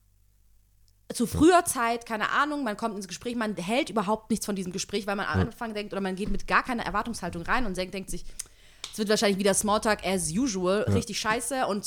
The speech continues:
Speaker 1: schon wieder Zeitverschwendung, Lebenszeit, hallo, ciao. Und auf einmal merkst du, du lässt dich so ein bisschen drauf an und merkst, oh krass, was ist denn das für ein Mensch, ja?
Speaker 2: Ja.
Speaker 1: Und auf einmal kommen Sachen zurück, wo du denkst, wuh, voll getriggert und coole Gespräche, keine Ahnung, bla bla. Natürlich würdest du just in diesem Moment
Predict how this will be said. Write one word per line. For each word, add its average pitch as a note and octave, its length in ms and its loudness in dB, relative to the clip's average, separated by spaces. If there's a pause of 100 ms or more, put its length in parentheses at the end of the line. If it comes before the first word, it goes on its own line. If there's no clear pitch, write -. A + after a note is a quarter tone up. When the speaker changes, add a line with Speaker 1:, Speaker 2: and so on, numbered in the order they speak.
Speaker 1:
schon G3 180 -2
wieder F#3 120 -2
Zeitverschwendung, A3 520 -4
Lebenszeit, F#3+ 440 -4
hallo, F#3+ 240 -2
ciao. A3+ 380 6 (580)
Und A3+ 400 4
auf G3+ 100 -2
einmal B3 200 4
merkst B3 220 2
du, G#3+ 40 -2
du G#3 60 0
lässt G#3 160 0
dich G3+ 80 -8
so G#3+ 60 0
ein F#3+ 80 2
bisschen D4+ 220 -2
drauf B3+ 160 -4
an A#3+ 120 0
und A3 60 2
merkst, G#3 280 -2
oh F3+ 120 -4
krass, - 420 -6
was D3 140 -12
ist - 40 -10
denn D#3 80 -10
das F3 120 -10
für G#3 60 -6
ein D#3+ 60 -6
Mensch, C#3 240 -8
ja? D#3+ 200 0
Speaker 2:
Ja. F#3 60 6
Speaker 1:
Und F#3+ 160 0 (520)
auf G3+ 120 -2
einmal A3 180 2
kommen G3 180 0
Sachen C4+ 240 2
zurück, A#3 240 -4
wo F#3+ 80 -4
du E3 40 -6
denkst, E3+ 260 -4
wuh, A#3 200 -10
voll A3+ 240 0
getriggert D4+ 440 -2
und G3+ 180 -8 (560)
coole D#4 260 -2
Gespräche, C#4 500 -6
keine A#3+ 320 -4
Ahnung, A3+ 260 -2
bla G3 180 -4
bla. A#3 220 -2 (480)
Natürlich G#3+ 280 -6
würdest A3+ 260 -8
du G#3+ 120 -4
just A3 320 -6
in F#3+ 80 -8
diesem F#3+ 160 -6
Moment F#3 320 -4